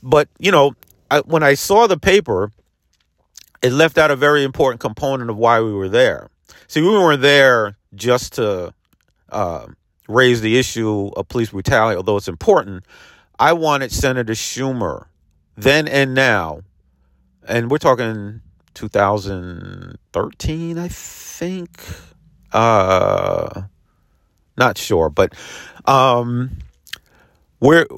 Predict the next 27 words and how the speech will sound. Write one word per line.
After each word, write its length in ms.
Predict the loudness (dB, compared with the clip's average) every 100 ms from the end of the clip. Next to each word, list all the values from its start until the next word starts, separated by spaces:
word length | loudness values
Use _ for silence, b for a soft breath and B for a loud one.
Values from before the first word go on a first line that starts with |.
| -20
we're, 480 | -4 2 4 4 2 -8 _
we're 300 | -6 2 2
looking 420 | 4 0 0 0
at, 320 | 2 2 0 _
uh, 540 | -2 0 2 0 -4 -10 -18 _ _ _ _ _ _ _ _ _ _ _ _
the 200 | -2 2
F 120 | 2
B 180 | 2 2
I 140 | 4 4
report 540 | 0 -2 2 2 2
that 160 | -4 -6
said 380 | -2 -2 -2 -8
p-, 160 | -12 -12 -8
police 680 | -6 -4 -8 -10 -14 -16 _
and 140 | -12 -2
law 180 | 0 0
enforcement 520 | -2 -2 -4 -4 -12
across 320 | -4 -2 -2
the 80 | -4
country 680 | -6 -8 -8 -6 -6 -8 -16 _ _ -6
are 100 | -4
being 500 | -2 -2 -4 -6 -10
infiltrated 920 | -10 -10 -6 -8 -2 0 2 0 -2 -4 _ _ _ _ -10
in 400 | -6 -6 -4 -2
masses 840 | 0 2 0 -2 -6 -10 -14 -14 -14 _ _ _ _ _ _ _ _ _ _
by 120 | -2 0
skinheads, 1300 | 0 0 0 0 2 2 2 0 -6 -10 -10 -12